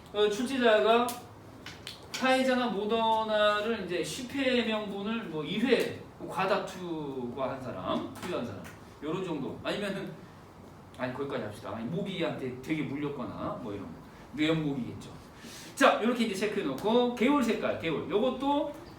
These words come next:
별표까지는 하지 말고 색깔만. 오, 별표는 하지 마. 별표는 아껴야 돼. 별표는 열쇠에만.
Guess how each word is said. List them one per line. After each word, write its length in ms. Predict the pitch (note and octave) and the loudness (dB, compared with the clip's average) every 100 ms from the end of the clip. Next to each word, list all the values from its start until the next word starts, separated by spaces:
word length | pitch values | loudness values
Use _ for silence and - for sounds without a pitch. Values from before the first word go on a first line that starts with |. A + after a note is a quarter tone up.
| - - | -18 -6
별표까지는 560 | - A#3 C4+ B3 A#3+ A#3 | 2 4 4 4 6 6
하지 160 | A#3 A3 | 4 4
말고 340 | E3 E3 D#3+ | 4 2 0
색깔만. 500 | - G#3+ G#3+ - - | -2 0 0 0 0
오, 160 | C#4+ F#3+ E3+ | 2 2 0
별표는 300 | A3 - E3+ | -2 -2 -4
하지 100 | - | -4
마. 60 | - - - - - - - - - - - | -6 -10 -14 -18 -20 -20 -20 -20 -20 -20 -6
별표는 400 | F#3 F#3 A3+ A3 | -2 0 0 0
아껴야 360 | A3 D3+ A3 F#3 | 2 0 2 2
돼. 220 | - - - | 2 -4 -4
별표는 320 | G3+ A3+ A#3+ G3+ | -2 2 4 6
열쇠에만. 480 | A3+ G#3+ C#3+ A2+ | 6 4 0 -2